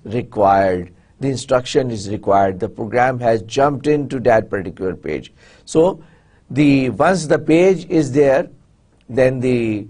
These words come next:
operating system restarts the program from the instruction that has now been brought into the memory of the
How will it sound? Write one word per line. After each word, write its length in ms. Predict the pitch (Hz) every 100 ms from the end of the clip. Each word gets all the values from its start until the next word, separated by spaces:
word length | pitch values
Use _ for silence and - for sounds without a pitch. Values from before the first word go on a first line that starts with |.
| - _ -
operating 440 | 120 147 147 135
system 760 | 113 113 107 - 120 113 113 107
restarts 800 | 110 135 156 - - 110 107 -
the 80 | 107
program 680 | 104 104 95 107 110 113 113 - _
from 300 | 123 117 139
the 80 | 147
instruction 800 | 131 - 117 104 - 110 107 104
that 200 | 104 95
has 220 | 101 95
now 180 | 104 101
been 280 | 104 101
brought 340 | 87 95 95 92
into 220 | 104 101
the 140 | 87 98
memory 360 | 90 92 92
of 200 | 92 85
the 180 | 165 214